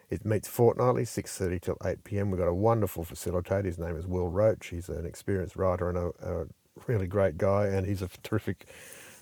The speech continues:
facilitator. So the Parramatta one, uh, the next date is Wednesday, the third of March. But we are looking at starting a group for L G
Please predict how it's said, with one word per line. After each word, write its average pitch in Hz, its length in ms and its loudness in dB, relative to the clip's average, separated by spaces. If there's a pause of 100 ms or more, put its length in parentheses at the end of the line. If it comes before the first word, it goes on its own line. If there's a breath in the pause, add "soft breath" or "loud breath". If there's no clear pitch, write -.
facilitator. 131 640 10 (1120 loud breath)
So 110 160 2
the 110 60 4
Parramatta 117 480 10
one, 92 580 0
uh, 87 140 0
the 92 100 -2
next 95 240 -6
date 90 220 0
is 87 120 -6
Wednesday, 87 280 -4
the 85 60 -6
third 92 200 -4
of 87 60 -2
March. 92 260 -4
But - 140 -2
we 147 140 6
are 190 100 6
looking 175 580 0 (100)
at - 300 -4 (420 soft breath)
starting 104 640 2 (200)
a 92 180 -2
group 95 460 -2
for 90 400 -2
L 90 160 0
G 87 420 -4